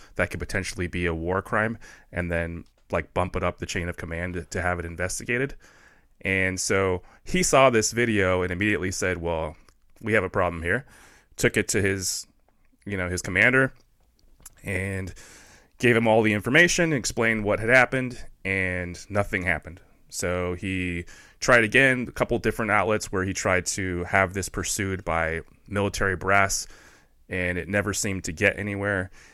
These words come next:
He then finally went to the I G's office for the, um, Department of Defense, you know, the Inspector General, sort of the watchdog. And when he, uh, gave them the information,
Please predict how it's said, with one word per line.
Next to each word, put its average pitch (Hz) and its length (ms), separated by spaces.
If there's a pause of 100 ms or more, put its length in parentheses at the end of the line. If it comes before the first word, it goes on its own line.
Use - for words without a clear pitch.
He 123 160
then 113 300
finally 110 360
went 95 260
to 101 260
the 90 340
I 98 220
G's 104 260
office 104 420 (120)
for 90 180
the, 82 240
um, 82 340
Department 87 380
of 85 80
Defense, - 460 (400)
you 90 160
know, 82 100
the 82 300
Inspector 92 400
General, 90 400
sort 85 200
of 80 120
the 82 100
watchdog. 87 520 (1080)
And 104 480 (400)
when 107 320
he, 104 380 (180)
uh, 95 260
gave 104 280
them 95 220
the 92 100
information, 92 880